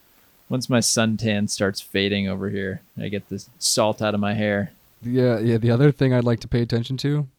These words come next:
Speaker 2: the L P G A Tour. We've got the finale, uh, coming up in a couple weeks. Uh, the event before that's the Pelican. Like, guys, if you are tired of the P G A Tour versus Live,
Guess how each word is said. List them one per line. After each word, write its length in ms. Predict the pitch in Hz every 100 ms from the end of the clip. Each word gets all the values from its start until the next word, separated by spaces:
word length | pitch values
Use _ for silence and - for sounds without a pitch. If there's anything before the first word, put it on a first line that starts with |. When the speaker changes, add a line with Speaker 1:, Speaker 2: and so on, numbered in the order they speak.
| _ _ _ _ _ _ _ _ -
Speaker 2:
the 120 | 131
L 120 | 165
P 140 | 185 180
G 180 | 151
A 40 | 131
Tour. 500 | - 123 98 78 - _ -
We've 100 | 113
got 140 | 135
the 80 | 120
finale, 760 | - 117 117 120 123 120 110
uh, 320 | - 104 101 101
coming 260 | - 104 104
up 140 | 101
in 320 | 101 98 95 - _ _ _
a 140 | -
couple 300 | - 90 120
weeks. 480 | 131 147 160 - - -
Uh, 460 | 87 87 90 87 92 _ _ _
the 80 | 101
event 220 | 92 104
before 300 | 95 - 104
that's 200 | 107 107
the 100 | -
Pelican. 720 | - 90 104 107 123 131 131 - -
Like, 140 | 73 - - - - _ _ _ _ _
guys, 400 | 107 90 - - _ _ _
if 240 | 110 104 104
you 400 | 113 151 175 165
are 220 | 120 113
tired 680 | - - 117 117 120 117 - -
of 240 | 101 - _ -
the 100 | -
P 180 | - 120
G 160 | 123
A 80 | 117
Tour 260 | - 117 107
versus 360 | 104 - 95
Live, 500 | 87 90 87 85 -